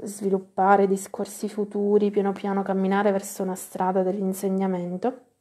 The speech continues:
cerchiamo di iniziare a masticare la terminologia corretta. Quindi togliamo lo strato di inibizione sulla base,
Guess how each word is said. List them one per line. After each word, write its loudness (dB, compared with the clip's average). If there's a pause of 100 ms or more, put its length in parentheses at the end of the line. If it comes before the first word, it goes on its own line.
(920)
cerchiamo 0
di 2
iniziare 0
a 2
masticare 0
la 0
terminologia -2
corretta. -8 (2500)
Quindi 0 (160)
togliamo 4
lo 4
strato 0
di 4
inibizione 0
sulla -2
base, -2